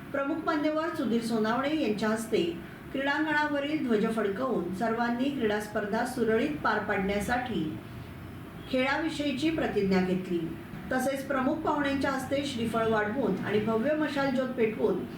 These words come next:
शालेय वार्षिक क्रीडा महोत्सवाला प्रारंभ झाला.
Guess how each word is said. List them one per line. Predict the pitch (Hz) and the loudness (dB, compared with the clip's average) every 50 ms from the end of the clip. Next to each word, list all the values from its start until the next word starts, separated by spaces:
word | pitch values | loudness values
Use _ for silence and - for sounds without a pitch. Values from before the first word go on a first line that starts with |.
| - - - - - - | -10 -10 -12 -10 -6 -2
शालेय | 254 240 233 233 262 285 | 0 0 2 2 2 2
वार्षिक | 302 311 294 277 - - - 277 - | 2 2 2 0 0 -4 -6 -4 -2
क्रीडा | - 240 220 214 | 0 2 2 2
महोत्सवाला | 208 208 208 208 190 - 226 208 202 196 214 247 | 2 0 0 -2 -2 0 0 2 4 4 4 2
प्रारंभ | 254 - - - 190 185 185 185 | 2 2 0 2 2 4 4 6
झाला. | 185 190 190 180 175 - - | 6 4 4 2 0 -2 -2